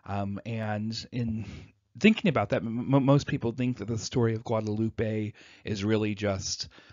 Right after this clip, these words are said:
um, you know, the <laughs> Hispanic version of, uh, the Madonna or, um, you know, Mary in some ways. Um, but actually, um, Guadalupe is the emergence, um, of the story of Tanahtsen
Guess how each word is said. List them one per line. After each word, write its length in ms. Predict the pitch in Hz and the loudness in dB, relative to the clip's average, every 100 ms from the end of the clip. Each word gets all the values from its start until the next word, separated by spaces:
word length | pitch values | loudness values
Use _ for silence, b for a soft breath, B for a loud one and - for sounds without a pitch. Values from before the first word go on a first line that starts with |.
| B | B
um, 420 | 98 92 90 87 | -4 -2 -4 -8
you 140 | - 113 | -6 -6
know, 100 | 101 | -6
the 420 | 104 101 95 101 | -6 -8 -8 -10
<laughs> 60 | - 147 | -8 0
Hispanic 800 | 143 - 127 - 127 120 117 | 0 0 -2 -2 -2 -2 -4
version 500 | - 113 117 107 110 | -2 0 0 -2 -4
of, 340 | 107 107 107 - B B B | -4 -4 -6 -14 B B B
uh, 280 | 98 98 98 | -2 0 0
the 100 | 101 | 0
Madonna 720 | 107 104 104 104 104 104 104 104 | 0 2 4 4 2 2 0 2
or, 540 | 101 101 104 113 113 | 2 0 -2 -4 -6
um, 300 | 113 107 104 107 | -4 -4 -4 -2
you 140 | 113 | 0
know, 80 | 98 | 0
Mary 520 | 101 107 123 107 107 | 0 0 0 -2 -4
in 160 | 110 104 | -4 -4
some 280 | 107 110 | -4 -4
ways. 520 | 98 107 107 107 - - B B B | -6 -8 -10 -12 -16 -20 B B B
Um, 240 | 104 104 101 | -4 -2 0
but 140 | 117 | 2
actually, 640 | 151 233 - - 180 127 | 2 0 -8 -4 -2 0
um, 180 | 107 110 | -2 -4
Guadalupe 960 | 104 131 196 214 123 143 - 107 104 110 | -2 0 2 0 2 2 2 0 0 -2
is 520 | - 113 113 110 104 | -2 2 2 2 0
the 120 | 104 | -2
emergence, 800 | 95 107 127 131 107 - - - B B B B | -2 0 0 0 -4 -8 -8 -8 B B B B
um, 380 | 110 107 113 - | -2 0 -2 -4
of 320 | 113 117 110 | -2 0 0
the 100 | 110 | -2
story 420 | 95 - 117 110 | -4 -2 0 2
of 120 | 107 - | 0 -2
Tanahtsen 840 | 110 104 113 - - 113 110 | -4 0 -2 -2 -4 -4 -6